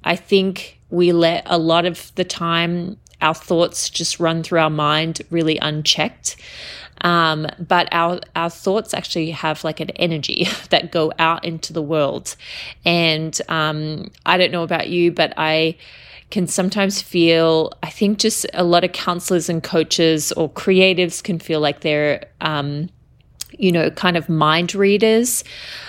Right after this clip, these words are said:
Um, and so we have this ability to kind of, it's kind of crazy, to kind of sense and,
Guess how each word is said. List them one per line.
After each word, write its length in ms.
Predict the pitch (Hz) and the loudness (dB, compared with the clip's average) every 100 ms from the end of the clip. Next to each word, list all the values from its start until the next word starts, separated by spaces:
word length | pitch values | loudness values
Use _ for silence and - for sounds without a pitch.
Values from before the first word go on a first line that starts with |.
| - - | -14 0
Um, 480 | 180 170 165 160 160 - - | 2 2 2 0 -4 -6 -4
and 160 | 180 175 | -2 -2
so 180 | - 190 | 2 2
we 140 | 185 | 2
have 320 | 202 262 262 | -2 -2 -2
this 180 | 269 247 | -2 -2
ability 640 | 202 196 185 196 185 151 | -2 2 4 4 4 2
to 180 | 147 - | 0 -6
kind 320 | - - 170 | -6 -4 -2
of, 180 | 160 156 - | 0 -2 -6
it's 180 | - | -8
kind 220 | - 185 180 | -6 -2 -4
of 80 | |
crazy, 520 | - 185 180 175 139 139 | 0 2 2 2 -4 -4
to 160 | - | -6
kind 300 | - - 190 | -6 -2 0
of 100 | 156 | 0
sense 720 | - - 196 185 - - - - _ | 0 2 4 2 0 -4 -6 -8 _
and, 360 | - 170 160 - | -4 -2 -2 -6